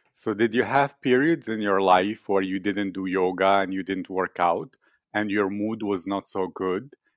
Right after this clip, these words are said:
And can you compare how it was then compared to your mood these days and now after meditation and yoga and working out?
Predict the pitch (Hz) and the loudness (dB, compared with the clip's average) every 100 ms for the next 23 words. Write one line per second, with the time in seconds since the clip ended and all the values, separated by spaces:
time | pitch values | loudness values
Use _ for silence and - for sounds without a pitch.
0 | _ 107 101 139 147 - 131 113 - 104 | _ -6 -2 -2 0 -2 -4 -2 4 4
1 | 113 123 - 98 101 98 - 98 90 - | 4 2 2 2 2 -2 -2 -2 -2 -2
2 | 87 85 104 - 104 98 113 107 - 104 | -2 -2 -8 -8 -8 -4 -2 -2 -2 -6
3 | 101 95 98 98 110 113 - _ - 95 | -4 -4 -4 -4 -4 -8 -20 _ -8 -2
4 | 113 127 101 98 95 101 113 104 92 90 | 0 0 0 2 2 0 -2 -4 -4 -2
5 | 87 90 101 104 - 95 - - 101 95 | 0 0 -2 -6 -2 -2 -2 -2 -2 -2
6 | - - _ 98 101 98 - 95 92 - | -8 -20 _ -4 -4 -4 0 0 0 -4
7 | 101 92 90 90 92 87 95 95 90 90 | -4 -4 -4 -2 -2 0 2 2 2 -2
8 | 90 85 - 87 85 82 | -4 -4 -4 -4 -4 -6